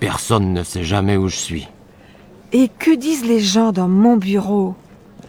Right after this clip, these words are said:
Speaker 2: Ils attendent deux jours et téléphonent à ma mère. Elle leur donne bien sûr le numéro de notre portable.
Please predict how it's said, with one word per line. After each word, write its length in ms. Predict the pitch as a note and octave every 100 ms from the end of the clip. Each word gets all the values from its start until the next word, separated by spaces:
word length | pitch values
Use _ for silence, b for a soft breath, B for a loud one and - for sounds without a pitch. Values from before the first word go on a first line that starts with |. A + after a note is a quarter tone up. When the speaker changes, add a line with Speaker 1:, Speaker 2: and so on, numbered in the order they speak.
| B B B B - -
Speaker 2:
Ils 240 | B3 A3+
attendent 460 | C4+ - A#3 A3 F#3+
deux 260 | G3+ D#4
jours 600 | A#3+ G3 G3+ B3 F4 - B B B B
et 100 | D4
téléphonent 540 | - C#4 A3 G3+ D4 C#4
à 60 |
ma 120 | A#3+ G#3+
mère. 500 | F#3+ F3 G3+ - - - - - B B B B
Elle 260 | - F#3+ G3
leur 240 | B3 C4+
donne 280 | G#3 G#3+ G3+
bien 260 | D#3 F3+ C4
sûr 560 | - - C#4+ F#4 E4
le 200 | G3 G3+
numéro 600 | G3+ A#3 G#3+ G3+ A3 C#4+
de 160 | G#3 G3
notre 280 | F#3+ - G3
portable. 680 | G3 - G#3+ F#3 F#3 F#3+